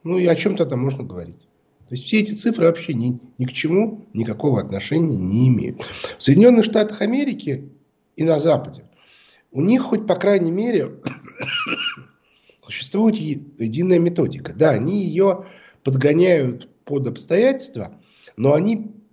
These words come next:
задним числом по этой методике пересчитывают все остальные цифры. Качество этого пересчета — это отдельная тема.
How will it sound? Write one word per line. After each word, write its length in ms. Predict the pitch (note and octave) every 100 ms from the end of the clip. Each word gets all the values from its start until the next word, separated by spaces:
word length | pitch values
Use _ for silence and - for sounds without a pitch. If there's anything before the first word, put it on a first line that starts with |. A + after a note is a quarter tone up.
| _
задним 600 | A2+ A2 F3+ F#3+ E3 D3+
числом 600 | - D3+ - F#3 E3 A#2+
по 120 | C3+
этой 260 | C#3 C3+ B2
методике 520 | B2 B2 C#3 G2 G#2+
пересчитывают 680 | G2+ A2 A2 - A#2 G2 F#2
все 160 | - G2
остальные 460 | - G2+ F2 C#2
цифры. 460 | - F2+ - G#3+ G#3+ - - - _ -
Качество 500 | G#3 A3+ G3+ - E3+
этого 200 | E3+ D3+
пересчета — 500 | C#3+ D3 - E3 C3+
это 160 | C3+ C3
отдельная 600 | A#2 G#2+ G2+ - D2+ C2
тема. 360 | - - -